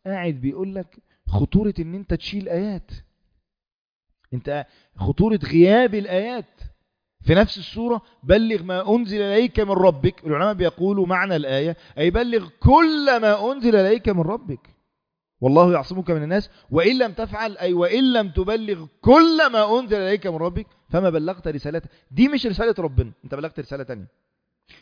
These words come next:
يعني لو شوهت وغيرت وجزأت وقعدت وضفت حاجات، دي مش الرسالة بتاعت رب، فما بلغت رسالته، أنت بلغت رسالة تانية. لكن رسالة الله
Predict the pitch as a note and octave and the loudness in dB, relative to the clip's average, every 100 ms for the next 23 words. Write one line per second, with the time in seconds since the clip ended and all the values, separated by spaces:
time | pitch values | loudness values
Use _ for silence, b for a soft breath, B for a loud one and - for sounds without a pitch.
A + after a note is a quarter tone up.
0 | b C3 C3 B2 A#2+ A#2+ D3+ D#3 - B2 | b -2 0 -4 -4 -4 -2 -2 -4 -6
1 | A2+ B2+ C#3+ C#3+ - A2+ A#2 A#2 A2+ D3 | -4 0 0 0 -4 -8 -8 -6 -4 -4
2 | G#2 - A#2 A2+ B2 D3+ - C3 b b | -4 -12 -10 -6 -4 -6 -6 -10 b b
3 | B2+ C3+ E3 C#3+ C#3 D#3+ - _ - C3+ | 0 2 2 0 -6 -8 -8 _ -4 0
4 | F#3+ F3 C#3 B2+ C3+ C3+ A2+ G#2 G2 - | 0 0 -2 -2 -6 -8 -10 -14 -16 -10
5 | D3 D#3 B2+ C3 C3 A#2+ A2 G#2 B2 B2+ | -8 -6 -6 -8 -12 -14 -12 -14 -12 -10
6 | C#3 C#3+ C#3 A#2+ A2 F2+ E2+ _ _ _ | -10 -10 -14 -16 -16 -16 -20 _ _ _
7 | _ _ _ _ - - G2+ G2+ C#3+ D3+ | _ _ _ _ -20 -10 -10 -8 -6 -6
8 | D3 D3+ F#3 F#3 | -8 -8 -8 -8